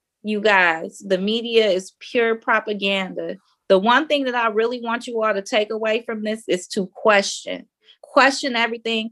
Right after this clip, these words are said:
Question what is being, what you guys are hearing is truth, okay? Question what's being passed at truth, as truth,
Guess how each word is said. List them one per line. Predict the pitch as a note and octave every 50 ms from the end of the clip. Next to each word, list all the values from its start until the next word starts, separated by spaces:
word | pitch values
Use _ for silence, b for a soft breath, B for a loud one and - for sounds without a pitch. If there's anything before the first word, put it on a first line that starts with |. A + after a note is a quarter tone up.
| - _ _
Question | _ - - F4 D#4+ F4 E4+ - - D4+ C4+
what | B3 A#3+ A#3+
is | A#3+ A#3+ G#3+
being, | G3+ A3 A3 A3 G#3+ G#3 - -
what | G3 G#3 A3+ A3 A3 -
you | C4+ C4 A#3
guys | A#3 A3+ A3 G#3+ G#3 G3+ G3+ G3 G3 G#3 - _
are | - F#3+ F#3+ G3
hearing | F#3+ F#3+ A#3+ A#3 A3+ A3+ A3 G#3 G3+ F#3+
is | - - F3+ F#3 - -
truth, | - - - - G#3+ G3 D#3 - - _ -
okay? | - E3 - G#3 F3+ F3+ F3+ F#3 G#3 b b b b b _ _ _
Question | - C4 B3+ C4 C4 - C#4+ C4
what's | B3+ A#3+ A3+
being | G#3+ G#3+ A3 A3 A3 G#3+ A3 -
passed | B3 A#3+ A3+ A3 A3 A3 -
at | G#3+ G3 F3+ G#3
truth, | - - - A#3+ A#3+ A3+ A3+ A#3+ - b b b b _ _ _ -
as | G3 A3 A3+ A3+ A3+ -
truth, | - - C4+ C4 B3+ B3 B3+